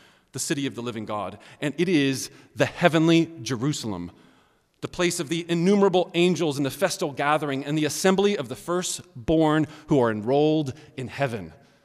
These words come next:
I've got to think that Psalm eighty-seven is behind Hebrews chapter twelve. Mount Zion, the city of God,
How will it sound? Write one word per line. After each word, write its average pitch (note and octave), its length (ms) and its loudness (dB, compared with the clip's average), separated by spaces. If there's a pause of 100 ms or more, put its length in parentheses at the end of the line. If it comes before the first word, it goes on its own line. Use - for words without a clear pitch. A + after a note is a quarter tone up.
(580)
I've D#3+ 120 -12
got D#3+ 120 -2
to C3+ 60 -10
think C3+ 300 -6 (500)
that - 140 -20
Psalm C3 380 -4
eighty-seven A2+ 580 -10
is A2 180 -14
behind G#2+ 640 -10 (440)
Hebrews A2+ 480 -8
chapter G#2+ 360 -6
twelve. F#2+ 600 -6
Mount E3+ 380 6
Zion, C#3+ 480 0 (240)
the C#3+ 140 -2
city A3+ 560 2
of C3 200 -4
God, C3 440 4